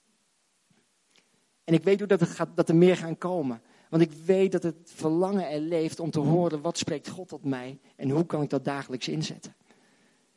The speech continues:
En dit is een stap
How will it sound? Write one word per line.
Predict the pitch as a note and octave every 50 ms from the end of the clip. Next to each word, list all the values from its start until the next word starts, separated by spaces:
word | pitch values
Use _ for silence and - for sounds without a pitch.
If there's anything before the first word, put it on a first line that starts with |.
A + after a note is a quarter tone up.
| _ _ _ _ _ _ _ _ _ _ _ _ _ _ _ _ _ _ _ _ _ _ _ _ _ - - - _ _ _ _ _ _ _
En | - D#3
dit | F3+ F#3+ F3
is | E3+
een | F3 D#3+
stap | - - - - - _ - G3+ F3+ F#3 - - - -